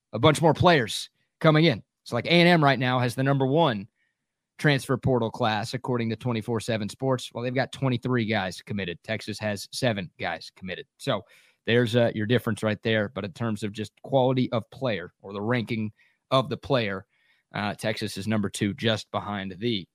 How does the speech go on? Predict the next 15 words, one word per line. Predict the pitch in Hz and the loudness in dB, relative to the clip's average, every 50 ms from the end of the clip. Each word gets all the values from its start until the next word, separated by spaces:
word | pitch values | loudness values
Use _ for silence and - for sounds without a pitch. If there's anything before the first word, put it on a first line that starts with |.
| _ _ _ _ _ _ _ _ _ _ _ _ - - | _ _ _ _ _ _ _ _ _ _ _ _ -6 -4
Ohio | 113 92 107 104 104 104 101 | -2 0 2 2 2 2 0
State | - - - 113 104 98 95 - _ _ _ _ _ _ _ - | -2 -2 0 2 2 2 0 -4 _ _ _ _ _ _ _ -6
University. | - 101 101 95 95 92 101 98 92 - - 92 90 87 95 - _ - - - - - _ _ _ | -2 -2 0 0 0 0 0 0 0 -2 -2 -2 -2 -4 -4 -6 _ -20 -20 -20 -20 -20 _ _ _
Amari | - 123 139 147 151 | 4 8 10 10 10
Niblack, | 151 156 160 156 156 165 156 151 131 | 12 10 10 10 10 10 10 10 8
twenty | - - 170 185 190 | 4 0 0 2 2
catches | 151 - - 175 160 143 - 170 165 170 - - - - - - | 2 6 8 8 8 6 4 0 -2 -2 -4 -10 -12 -14 -10 -2
last | - 127 127 131 131 - - - | 2 4 4 4 4 2 -2 -2
year, | 110 107 113 120 - _ _ _ - | 0 0 0 -2 -4 _ _ _ -4
three | - 143 135 | 0 2 4
hundred | 139 143 143 139 | 4 4 4 4
and | 127 113 | 2 0
twenty-seven | - - 143 131 117 - 139 135 123 120 | 0 0 0 0 0 2 2 2 2 2
yards | 117 120 123 123 123 110 - | 2 2 4 2 2 2 0
and | - 110 107 101 | -2 -4 -4 -4